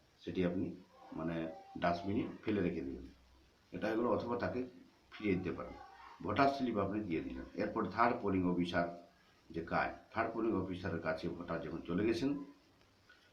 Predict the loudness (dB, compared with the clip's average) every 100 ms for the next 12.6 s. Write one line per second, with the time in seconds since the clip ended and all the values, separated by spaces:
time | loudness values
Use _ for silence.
0 | -20 _ _ -20 -20 _ -4 0 2 0
1 | -2 -10 -20 _ -4 -2 0 2 4 2
2 | 0 -2 0 2 2 2 -2 -4 -12 _
3 | _ _ _ _ -2 0 2 2 2 2
4 | 2 4 4 8 8 6 2 4 6 6
5 | 4 -2 2 2 2 2 4 4 4 2
6 | 0 0 0 0 0 2 0 0 -6 -20
7 | _ -12 -2 2 2 -2 -14 -20 -20 -20
8 | -8 0 4 4 4 2 2 0 -2 -6
9 | -14 -8 -4 0 0 2 0 0 0 0
10 | 0 0 2 2 2 0 -4 -2 -4 -2
11 | -4 -2 -2 0 0 0 -2 -2 -2 0
12 | -2 -2 -2 -2 -2 -4